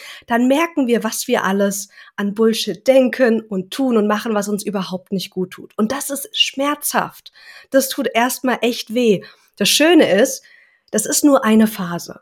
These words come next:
weil danach kommt die Phase, dass wir Veränderungen einleiten, dass wir auf einmal dann, ähm, also von ich mach Dinge, die mir nicht gut tun, zweifeln, mich in Gedanken verlieren et cetera, Perfektionismus,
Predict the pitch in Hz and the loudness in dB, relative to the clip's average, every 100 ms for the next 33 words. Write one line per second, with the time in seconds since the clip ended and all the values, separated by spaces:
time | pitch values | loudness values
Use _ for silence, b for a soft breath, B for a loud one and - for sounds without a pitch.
0 | _ 214 214 214 262 302 - 226 214 - | _ 0 2 2 2 -2 -4 -4 -4 -12
1 | 175 180 190 196 - 226 214 214 B B | -12 -12 -10 -10 -4 -2 -2 -2 B B
2 | - - 247 262 262 214 185 175 175 170 | -10 -4 0 4 4 2 -2 -4 -6 -6
3 | 170 - 185 185 - 208 190 185 - 226 | -10 -10 -10 -10 -4 -2 -2 -6 -4 -2
4 | 240 226 220 196 196 202 202 B B _ | 0 0 0 0 0 -2 -8 B B _
5 | 196 196 196 180 _ _ _ 196 180 - | -2 0 -2 -4 _ _ _ -4 -4 -6
6 | _ 226 220 214 - 202 - 214 240 - | _ 2 2 0 -6 -10 -4 -4 -4 -2
7 | 254 240 214 214 202 - 208 208 220 220 | 2 2 2 2 2 2 -4 -4 -8 -8
8 | 262 302 359 _ _ _ - 190 180 190 | -6 -6 -8 _ _ _ -6 -2 -2 -2
9 | 202 180 180 180 - _ _ _ _ _ | -2 -2 -4 -8 -14 _ _ _ _ _
10 | _ _ _ _ _ 214 208 - 214 208 | _ _ _ _ _ -2 -2 2 2 2
11 | 190 - 185 214 220 220 208 220 196 220 | 0 -2 -2 -4 0 0 2 -2 2 2
12 | 208 208 220 202 196 196 190 B B 214 | 2 0 -4 -4 -4 -4 -6 B B -4
13 | 226 220 240 214 214 220 208 | -4 -2 0 2 2 -2 -4